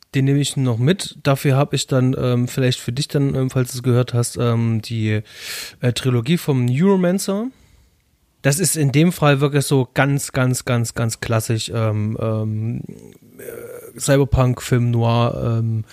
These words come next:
und, ähm, das, äh, wann, wann, wann ist das rausgekommen? Äh, neunzehnhundertvierundachtzig ungefähr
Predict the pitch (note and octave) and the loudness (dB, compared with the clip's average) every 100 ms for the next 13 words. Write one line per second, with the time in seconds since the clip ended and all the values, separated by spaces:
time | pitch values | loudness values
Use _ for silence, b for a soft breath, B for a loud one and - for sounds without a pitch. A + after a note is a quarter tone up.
0 | B B B B - A#2 - C3+ B2+ A#2+ | B B B B -6 -6 -4 -4 -2 -2
1 | A#2 A2+ A2+ A2 B B B B B - | -2 -2 -2 -6 B B B B B -2
2 | B2 - - D#3+ C3 C3 B2+ C3+ C3+ C#3 | 0 0 -4 0 2 2 0 -2 0 0
3 | C3+ B2+ C#3+ - D#3 - C#3 C#3 C#3 - | 0 0 -2 -4 -4 -2 -2 -2 -4 0
4 | C#3 C#3 C3 B2 B2 B2+ B2 C3+ - C3+ | 2 2 2 2 0 0 2 2 2 2
5 | B2+ A#2 - B2+ A#2 A2+ - - A#2 B2+ | 2 2 0 0 0 0 -4 -4 -4 -2
6 | A#2 A#2 A#2+ A2+ G#2+ | -4 -2 0 2 0